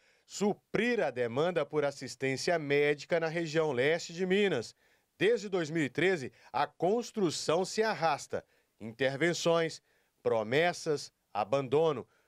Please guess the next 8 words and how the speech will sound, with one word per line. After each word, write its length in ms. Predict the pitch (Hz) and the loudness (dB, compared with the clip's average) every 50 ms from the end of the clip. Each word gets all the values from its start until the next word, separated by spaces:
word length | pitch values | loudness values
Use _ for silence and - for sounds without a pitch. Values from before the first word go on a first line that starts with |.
| _ _ | _ _
furtos. 760 | _ _ - - - 175 202 185 123 - _ 107 92 - - _ _ _ _ _ _ _ - | _ _ -18 -2 2 4 4 4 2 -2 _ -18 -18 -18 -18 _ _ _ _ _ _ _ -4
Os 180 | 123 139 135 | -2 -2 -2
desafios 880 | 113 165 190 208 180 175 143 117 - - - 185 202 190 151 120 - - _ - _ _ | 0 0 0 0 0 0 -2 -2 -2 -4 -2 0 2 2 2 0 -4 -8 _ -20 _ _
de 160 | - 98 123 165 | -12 -2 0 2
uma 180 | 185 208 202 | 4 4 2
estrutura 680 | 190 - - - 190 156 - _ - 170 190 208 180 143 | 0 -2 -4 -4 -4 -4 -4 _ -2 0 0 2 2 0
com 180 | - - 139 135 | -2 -2 -4 -4
investimentos 880 | 127 117 135 131 - - - 107 113 151 175 185 185 - 123 110 - | -4 -4 -4 -6 -6 -8 -8 -2 0 2 2 2 0 -2 -6 -10 -10